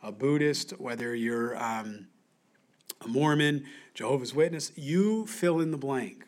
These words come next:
okay? Any other worldwide religion, I really want you to think about this. Even Roman Catholicism, okay, I grew up Catholic, you know that. Even Roman Catholicism teaches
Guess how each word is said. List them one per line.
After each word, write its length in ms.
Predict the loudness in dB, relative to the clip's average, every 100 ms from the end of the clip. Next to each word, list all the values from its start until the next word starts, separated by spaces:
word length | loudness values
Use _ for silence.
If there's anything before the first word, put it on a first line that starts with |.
| -14
okay? 420 | -8 -6 -6 -8 -16 _ _ _ 0
Any 260 | 2 4
other 220 | 4 4
worldwide 520 | 4 2 0 0 -2 -2
religion, 400 | -2 -2 -4 -8
I 40 |
really 340 | -4 0 2
want 200 | 2 0
you 60 | -10
to 80 | -12
think 220 | -10 -10
about 260 | -10 -12 -16
this. 340 | -16 -14 -14 _ _ _ _ _ _ -4
Even 560 | 2 4 4 4 -2 -8
Roman 280 | -4 -2 -2
Catholicism, 720 | -4 -2 -2 -4 -8 -10 -14 -20 _ -16
okay, 180 | -8
I 140 | -6 -4
grew 180 | -2 -2
up 60 | -4 -14
Catholic, 400 | -4 -4 -4 -8
you 80 | -6
know 120 | -6
that. 220 | -6 -8 -12 -20 -6
Even 260 | 0 4 6
Roman 220 | 6 4
Catholicism 760 | 0 -2 -2 -2 -4 -10 -14 -16
teaches 800 | -4 0 0 -2 -8 -6 -6